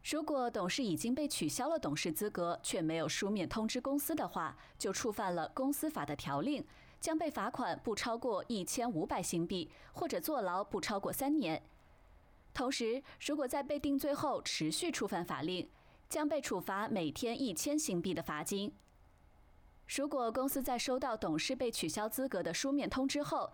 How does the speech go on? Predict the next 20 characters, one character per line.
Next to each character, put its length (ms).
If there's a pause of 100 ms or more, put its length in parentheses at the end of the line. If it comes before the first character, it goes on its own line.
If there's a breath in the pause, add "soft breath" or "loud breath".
(160 loud breath)
没 160
有 120
报 200
告 180
给 200
A 220
C 220
R 200
A， 280 (240 loud breath)
将 180
被 120
罚 180
款 300
不 160
超 240
过 200
五 200
千 240
新 240
币。 240